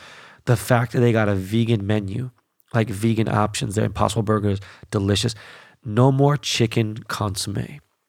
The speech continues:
I know my boy Dylan is listening probably. And that shit right there, man, no more lobster club sandwiches. Their lobster club sandwich is so fucking delicious. Beats the Bel Air hotels.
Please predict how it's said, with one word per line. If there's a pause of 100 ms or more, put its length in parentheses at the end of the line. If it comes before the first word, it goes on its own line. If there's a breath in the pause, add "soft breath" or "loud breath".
(140)
I
know
my
boy
Dylan
is
listening
probably. (440 loud breath)
And
that
shit
right
there,
man, (380 loud breath)
no
more
lobster
club
sandwiches.
Their
lobster
club
sandwich
is
so (280 loud breath)
fucking
delicious. (440 loud breath)
Beats
the
Bel
Air
hotels.